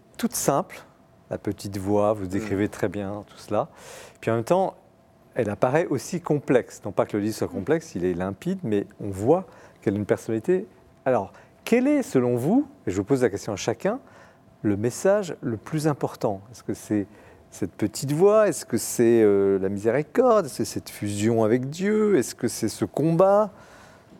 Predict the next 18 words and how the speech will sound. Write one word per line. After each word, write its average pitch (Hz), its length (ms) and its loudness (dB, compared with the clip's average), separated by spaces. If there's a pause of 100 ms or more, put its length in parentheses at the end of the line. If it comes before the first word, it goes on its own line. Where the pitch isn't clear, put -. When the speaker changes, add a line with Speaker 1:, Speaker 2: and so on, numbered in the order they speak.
(380)
Speaker 2:
Bah, 87 80 -8
je 90 100 -8
vais 92 40 -2
peut-être - 220 -8
pas 107 140 4
répondre 101 300 -4
en 92 40 -10
premier. 117 440 -14 (640)
Speaker 1:
Qu'est-ce - 240 -6
qui - 80 -4
vous 120 220 0
a 120 40 2
paru 135 340 -2
le 139 60 -8
plus 113 200 -4
important, 107 420 -4
finalement, 92 380 -8
dans, 85 120 -8